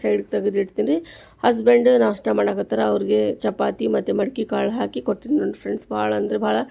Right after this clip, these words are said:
ಟೇಸ್ಟಿ ಆಗಿತ್ತು ಅಂತ ಅಂದ್ರು ಅವರು. ಈಗ ಇನ್ನೂ ಒಂದು ಚಪಾತಿ ಮಾಡ್ತಾಯಿದ್ದೀನಿ ನೋಡ್ರಿ ಫ್ರೆಂಡ್ಸ್. ಎಷ್ಟು ಸಾಫ್ಟಾಗಿ, ಎಷ್ಟು ಮಸ್ತ್ ಉಬ್ಬಿತ್ತು ನೋಡ್ರಿ. ಈ ಥರ ನೀವು ಮಾಡಿರಿ, ಸೂಪರಾಗಿ ಆಗ್ತಾವೆ ನೋಡ್ರಿ ಫ್ರೆಂಡ್ಸ್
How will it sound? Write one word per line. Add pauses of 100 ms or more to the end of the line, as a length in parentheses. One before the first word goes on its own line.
(400)
ಟೇಸ್ಟಿ
ಆಗಿತ್ತು
ಅಂತ
ಅಂದ್ರು
ಅವರು. (520)
ಈಗ (100)
ಇನ್ನೂ
ಒಂದು
ಚಪಾತಿ (100)
ಮಾಡ್ತಾಯಿದ್ದೀನಿ
ನೋಡ್ರಿ
ಫ್ರೆಂಡ್ಸ್.
ಎಷ್ಟು (120)
ಸಾಫ್ಟಾಗಿ, (100)
ಎಷ್ಟು
ಮಸ್ತ್
ಉಬ್ಬಿತ್ತು
ನೋಡ್ರಿ. (100)
ಈ
ಥರ (160)
ನೀವು
ಮಾಡಿರಿ, (560)
ಸೂಪರಾಗಿ
ಆಗ್ತಾವೆ
ನೋಡ್ರಿ
ಫ್ರೆಂಡ್ಸ್